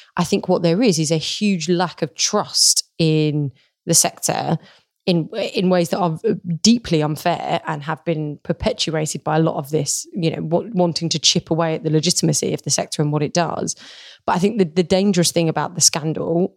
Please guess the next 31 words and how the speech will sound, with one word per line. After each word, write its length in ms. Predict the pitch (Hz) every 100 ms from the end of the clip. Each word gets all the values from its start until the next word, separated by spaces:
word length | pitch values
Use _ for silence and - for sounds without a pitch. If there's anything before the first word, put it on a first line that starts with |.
| _
with 220 | 151 151
Save 180 | - 160
the 60 | 139
Children 320 | - 143 147
and 100 | 156
Oxfam 300 | - 147 139
and, 100 | 139
and 80 | 156
everything 280 | 156 156 143
that 80 | 139
went 160 | 147
with 180 | 170 -
that 280 | - 165 170 _ - _ -
is 160 | 170 151
it, 120 | 185
again, 280 | 165 170 160
it 120 | -
just 200 | 160 -
plays 420 | - 180 170 156
into 220 | 156 160
that 140 | 160 -
hand 300 | 165 156 156
of 240 | 151 143 _ _ -
you 80 | 175
can't 260 | - 175
trust 220 | - 147
the 60 | 165
establishment 640 | 147 165 - 139 165 - -
in 120 | 165
terms 380 | - 147 143 147
of 260 | 143 135